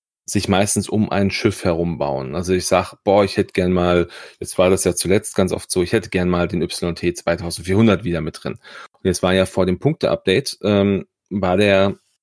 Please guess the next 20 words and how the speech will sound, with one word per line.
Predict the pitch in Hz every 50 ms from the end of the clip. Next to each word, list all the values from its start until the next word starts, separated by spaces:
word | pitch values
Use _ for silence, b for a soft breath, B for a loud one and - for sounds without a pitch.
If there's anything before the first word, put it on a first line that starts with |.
| _ _ _ _ -
oder | 101 98 95 90
waren | 90 90 95 92
die | 90 92 90 -
Upgrades, | - - - _ - 98 95 95 - -
die | 92
man | 95 92 92
da | 92 92
so | 90 92 87 87 85 - B B B B B _ _
reinpacken | - 87 87 95 98 - 107 95 - 98
konnte, | - - 95 92 92 98
ja | 92
noch | 90 87 85 85
relativ | 85 87 85 - - -
teuer. | - - 98 101 107 110 110 110 113 107
Jetzt | 101 - - - -
habe | 92 90 92
ich | 87
ja | 90 90 -
zuletzt, | - - 85 90 90 - - - - -
ähm, | - 92 90 87 87 87